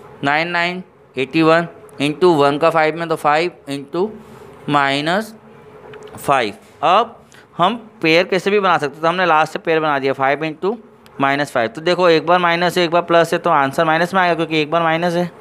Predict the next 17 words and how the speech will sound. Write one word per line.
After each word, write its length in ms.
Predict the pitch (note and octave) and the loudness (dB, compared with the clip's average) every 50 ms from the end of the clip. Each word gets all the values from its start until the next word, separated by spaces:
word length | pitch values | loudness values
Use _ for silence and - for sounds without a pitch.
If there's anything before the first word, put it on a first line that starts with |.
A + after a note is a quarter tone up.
| - - - - - - | -20 -20 -20 -10 -4 -2
Opposite 360 | B2+ B2 B2 D#3 E3 D#3+ F3 - | -2 0 2 2 0 0 0 -4
symbol 340 | - F3+ F3 E3+ F3 F3+ | -4 -4 -2 0 0 0
के 120 | F3 F#3 F#3 | 2 2 2
हो 140 | F3+ F3 F3 | 2 4 4
गए 180 | F#3+ G3 G3 | 2 2 2
ये 80 | F#3+ F#3 | 2 0
दोनों, 280 | E3+ F3 F3 F3 F3 D#3+ D3 - - - - | 0 -2 -2 -2 -2 -4 -6 -14 -14 -6 -2
एक 160 | C3 C3+ C#3 - | -2 -2 0 2
plus 200 | C#3+ D3+ D3 D#3 | 2 2 2 4
और 120 | D3+ D3 | 2 2
एक 80 | D3+ D3 | 2 2
minus 260 | D3+ D3 D3 D#3 D#3 | 0 0 0 0 0
वाला 220 | E3 D#3 D#3 D#3 D3+ | 2 2 4 4 4
है। 220 | D3+ D3 C#3+ - - - - - - - - - - - - - - - - - - - - - | 2 2 -2 -4 -12 -20 -20 -20 -20 -20 -20 -20 -20 -20 -20 -20 -20 -20 -20 -20 -20 -20 -14 -6
फ़ाइव 300 | - D3 D3 D#3 E3 F3+ | -2 0 2 2 0 0
में 100 | F#3+ F#3+ | -2 -4
फ़ाइव 220 | F3 F3 E3+ E3 | -2 -2 -2 -2